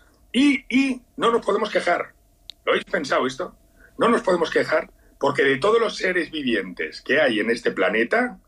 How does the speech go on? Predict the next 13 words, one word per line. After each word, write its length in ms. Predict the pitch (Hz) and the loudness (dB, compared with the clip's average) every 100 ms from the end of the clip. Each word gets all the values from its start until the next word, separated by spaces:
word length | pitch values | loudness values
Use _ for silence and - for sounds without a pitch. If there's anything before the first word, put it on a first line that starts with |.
| _ _ _ _ _ _ _ - | _ _ _ _ _ _ _ -8
nosotros, 840 | 160 147 190 202 247 247 240 - | -4 -2 0 2 2 2 0 -8
por 160 | - 123 | -10 -6
mal 180 | 170 208 | -6 -4
que 80 | 190 | -6
estemos, 360 | - 190 220 | -4 -4 -2
estamos 320 | 202 196 185 170 | -2 -2 -4 -4
aquí 140 | - | -2
arriba. 460 | 156 107 87 78 - _ - - - _ | 0 -2 -4 -6 -10 _ -20 -20 -20 _
Tú 100 | 208 | -6
fíjate 380 | 196 240 233 226 | -2 0 2 2
en 80 | 214 | 0
un 240 | 196 185 | -6 -6
ñu. 280 | 190 170 120 | -4 -6 -6